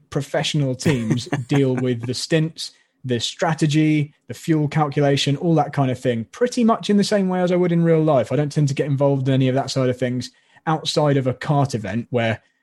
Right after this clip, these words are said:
Speaker 1: where you tend to be the, um, the engineer and the
Speaker 2: Yeah.
Speaker 1: driver and the strategy person.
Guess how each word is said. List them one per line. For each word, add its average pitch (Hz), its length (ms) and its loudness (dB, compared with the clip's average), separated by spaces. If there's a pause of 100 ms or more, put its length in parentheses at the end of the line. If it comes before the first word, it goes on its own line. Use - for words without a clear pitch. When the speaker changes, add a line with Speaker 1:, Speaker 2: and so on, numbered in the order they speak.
(160)
Speaker 1:
where 117 120 0
you 117 140 -2
tend 120 360 -4
to 123 80 -4
be 123 260 2
the, 113 260 -2
um, 110 220 -4 (380)
the 127 160 0
engineer 127 600 0
and 120 240 -2
the 113 80 -4
Speaker 2:
Yeah. 156 120 2
Speaker 1:
driver 131 460 2
and 117 280 -2
the 117 80 -4
strategy 123 400 -4
person. 110 440 -12